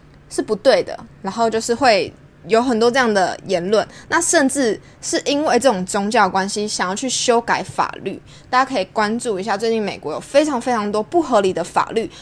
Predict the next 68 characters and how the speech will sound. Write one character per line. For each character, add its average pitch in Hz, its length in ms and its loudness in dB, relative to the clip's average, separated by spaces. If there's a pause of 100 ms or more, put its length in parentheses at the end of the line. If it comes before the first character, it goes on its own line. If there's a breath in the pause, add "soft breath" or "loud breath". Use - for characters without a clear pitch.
(140 loud breath)
都 370 140 6
是 359 140 -2
因 311 100 0
为 285 160 2
宗 240 300 -2
教 233 180 4
凌 175 220 -4
驾 202 220 2
于 143 80 -6
法 - 240 0
律 214 160 0
之 196 160 -6
上 190 200 -2 (140)
产 - 260 -4
生 190 300 -2
的。 175 140 -6 (280 loud breath)
那 381 120 2
在 392 100 4
韩 240 260 0
国 226 180 4
呢， 214 140 0
这 240 80 0
样 269 100 2
的 202 80 0
现 214 240 0
象 214 200 0
我 175 100 0
相 262 300 0
信 277 220 -2
一 - 60 -8
定 208 140 -2
非 208 200 -2
常 170 240 -6
多， 127 260 -8
因 285 60 -4
为 311 80 -2
之 311 120 -6
前 269 200 -2
就 233 80 0
有 202 120 4
一 175 60 -2
个 180 100 -2
出 277 280 -2
柜 277 160 4
的 196 100 0
男 175 280 -2
艺 240 120 -4
人、 53 300 -6
男 190 220 -4
偶 196 180 -2
像， - 220 -4 (520 loud breath)
他 349 180 6
在 349 80 4
路 320 160 2
上 226 280 0
就 294 160 2
因 339 160 -4
为 339 160 2
自 277 60 -4
己 277 60 2
的 185 100 2
性 254 180 -2
向 247 200 -2
问 233 180 0
题， 185 200 -8
结 262 160 -2
果 262 160 4
被， 254 340 -2